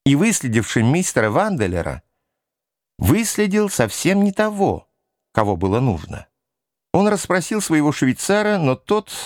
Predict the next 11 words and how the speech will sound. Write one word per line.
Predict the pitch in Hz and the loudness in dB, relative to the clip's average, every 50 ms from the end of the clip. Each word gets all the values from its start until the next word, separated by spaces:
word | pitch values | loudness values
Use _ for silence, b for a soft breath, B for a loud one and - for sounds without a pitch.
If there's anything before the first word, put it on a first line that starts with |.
| - - _ _ | -16 -18 _ _
мог | - 143 190 214 - - | 0 2 2 0 0 0
ему | 170 170 170 156 | 0 0 0 0
сообщить | - 147 135 - - - 190 - - | 0 -2 -2 0 -2 -4 -6 -2 -2
очень | - 180 - - - 165 165 | -2 -2 -2 0 0 2 2
немного. | 156 143 123 101 87 73 69 71 - 65 - - _ _ _ _ _ _ _ _ _ _ _ _ _ _ | 2 2 2 2 0 -2 -4 -6 -10 -12 -12 -14 _ _ _ _ _ _ _ _ _ _ _ _ _ _
Но | - 85 87 | 0 0 0
и | 87 85 | 0 0
то, | - 120 123 | 0 0 0
что | 110 - - 87 | 0 -2 -6 -4
сообщил | - - 90 90 - - 131 113 | -2 -2 -2 -2 -2 -2 -2 -2
швейцар, | - - 92 90 87 - - 170 180 190 175 127 | -2 -2 -4 -4 -4 -2 -2 0 0 0 -2 -6